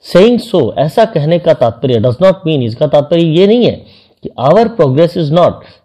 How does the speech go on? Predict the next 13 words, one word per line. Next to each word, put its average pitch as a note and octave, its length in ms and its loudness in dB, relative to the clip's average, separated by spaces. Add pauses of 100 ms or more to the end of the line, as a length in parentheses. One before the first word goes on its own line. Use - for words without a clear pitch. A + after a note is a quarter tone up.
not C#3 200 -4
means G3+ 260 2
zero, D3 220 2 (380)
कि D3 80 -4
हमारी C3+ 380 0
प्रोग्रेस E3 400 0
कुछ C3+ 240 -4
भी D#3+ 140 2
नहीं D#3+ 180 2
है, D#3 100 0
nothing, D#3 300 -4 (360)
जीरो C3+ 240 2
है। C#3 400 -4